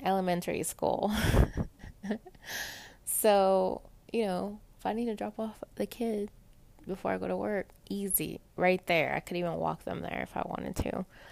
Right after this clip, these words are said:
Um, well, unless it's too hot, but, <laughs> but, you know, like, it's, it's just something that I just felt deep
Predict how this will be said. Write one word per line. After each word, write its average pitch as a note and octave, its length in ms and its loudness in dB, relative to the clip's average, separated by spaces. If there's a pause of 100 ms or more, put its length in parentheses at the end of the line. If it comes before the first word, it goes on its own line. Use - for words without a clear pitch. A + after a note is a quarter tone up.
(400)
Um, F3 680 0 (300)
well, - 160 -6
unless E3 300 -2
it's - 100 -6
too - 160 -4
hot, D#3+ 320 0
but, D#3 260 0 (880)
<laughs> - 1400 2
but, A#3+ 140 10
you B3+ 100 8
know, B3 260 8
like, A3 300 2
it's, - 480 2 (200)
it's - 180 -2
just A#3+ 140 0
something B3+ 300 2
that G#3 140 0
I G3+ 60 0
just G3 260 -4
felt - 420 -2 (160)
deep G3 240 -2